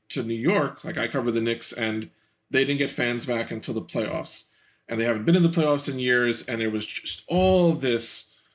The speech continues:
hype about how great it was to have a third of a crowd or half a crowd. And you're watching on T V, and you're watching strangers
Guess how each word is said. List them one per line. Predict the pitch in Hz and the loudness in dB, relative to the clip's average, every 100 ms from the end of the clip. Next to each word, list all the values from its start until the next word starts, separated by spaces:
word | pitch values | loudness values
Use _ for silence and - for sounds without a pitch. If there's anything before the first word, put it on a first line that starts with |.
| _ _ - | _ _ -4
hype | 180 190 147 - | 2 4 4 0
about | 123 110 120 117 - - _ _ | -6 0 0 2 -2 -8 _ _
how | 165 175 | 2 2
great | 170 143 170 170 | 2 4 6 6
it | 147 | 4
was | 120 113 110 | 0 -2 -2
to | 123 | -4
have | 113 131 127 120 - _ _ _ | -2 2 4 2 -2 _ _ _
a | - | -6
third | - 147 135 127 | -2 2 4 4
of | |
a | 117 | 0
crowd | - 127 104 - - | -2 -4 -4 -4 -6
or | - 120 | -4 -4
half | 147 143 131 | -2 -2 -4
a | |
crowd. | - - 170 - - - - | -4 -6 -6 -10 -20 -20 -4
And | 143 | 2
you're | 143 | 2
watching | 139 170 202 - 185 | 2 0 2 2 4
on | 160 | 4
T | 165 160 | 2 0
V, | 120 123 113 113 | 0 0 0 -2
and | 135 | -4
you're | 135 | -4
watching | 127 139 156 170 180 170 165 170 - - - | -4 0 2 2 4 4 4 2 0 -2 -8
strangers | - 143 131 127 120 120 120 120 - - | -6 -2 0 0 0 2 2 2 -2 -8